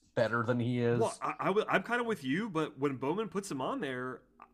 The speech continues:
Speaker 1: Yeah,
Speaker 2: not, not,
Speaker 1: I
Speaker 2: not, not, not to say, not, not to say that's gospel, but I, I don't think, I don't think Mark is just, like, guessing. I think he probably has some sort of reason why he put him on that projection.
Speaker 1: Well, and,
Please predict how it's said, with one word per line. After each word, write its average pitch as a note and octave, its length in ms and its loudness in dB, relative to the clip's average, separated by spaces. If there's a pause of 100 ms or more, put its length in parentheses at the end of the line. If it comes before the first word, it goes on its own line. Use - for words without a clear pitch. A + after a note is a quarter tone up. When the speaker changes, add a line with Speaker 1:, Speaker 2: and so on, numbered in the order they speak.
(120)
Speaker 1:
Yeah, D3+ 220 8
Speaker 2:
not, D3 100 10
not, C#3+ 320 8
Speaker 1:
I D3+ 60 6
Speaker 2:
not, E3 200 4
not, F#3 200 -2
not G#3+ 160 2
to - 40 -16
say, A3+ 120 2
not, F#3+ 200 -2
not G#3 100 -2
to G#3 40 -8
say A3 140 2
that's F#3 180 0
gospel, C3+ 640 -2 (480)
but D#3+ 100 2
I, D3+ 60 4
I D3+ 40 2
don't F3+ 260 0
think, G#3 140 -4 (200)
I C3+ 60 0
don't G3+ 100 2
think G#3+ 140 -2
Mark E3+ 240 0
is C#3+ 100 -6
just, C#3+ 160 -8
like, A#2 160 -4 (200)
guessing. A#2 540 -8
I C3+ 100 -4
think D#3+ 180 -8
he D#3+ 80 -6
probably D#3 340 -2
has C3 260 -2
some D#3 320 -2
sort C#3+ 280 -2
of A2+ 160 -6
reason B2 400 -2
why B2 160 -4
he A#2 160 -10
put B2 180 -8
him A2+ 140 -6
on C3+ 260 -4
that C3 180 -4
projection. B2 480 -4
Speaker 1:
Well, A3 160 10
and, G#3 200 2